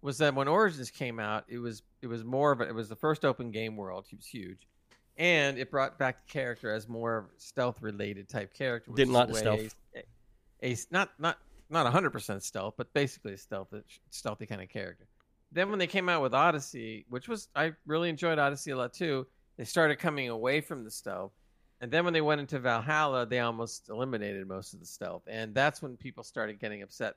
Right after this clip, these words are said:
Speaker 1: bec-, n-, and, and the fact that the game was way too bloated. So between the, a bloated game and, and the fact that there was no stealth anymore, it really started turning off, uh, fans. Now, I, I enjoyed Valhalla, but I'd much rather play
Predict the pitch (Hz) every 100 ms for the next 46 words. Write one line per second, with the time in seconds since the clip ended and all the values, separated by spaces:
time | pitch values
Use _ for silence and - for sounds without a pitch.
0 | - 113 _ 127 123 - 131 170 180 -
1 | 170 156 123 120 - 120 113 _ 113 120
2 | 113 104 104 107 101 117 92 101 98 -
3 | _ _ _ _ _ _ _ _ - 131
4 | 131 196 175 131 143 117 151 165 156 131
5 | 143 139 139 131 - 117 120 117 - -
6 | 117 113 131 117 117 110 113 180 151 113
7 | - 101 - 101 107 107 110 117 117 98
8 | 104 98 - 110 101 98 95 _ _ _
9 | _ _ _ 95 95 - 127 101 95 113
10 | 139 165 - 156 180 147 139 131 120 107
11 | 113 123 131 120 104 117 123 120 - 110
12 | 107 - 113 104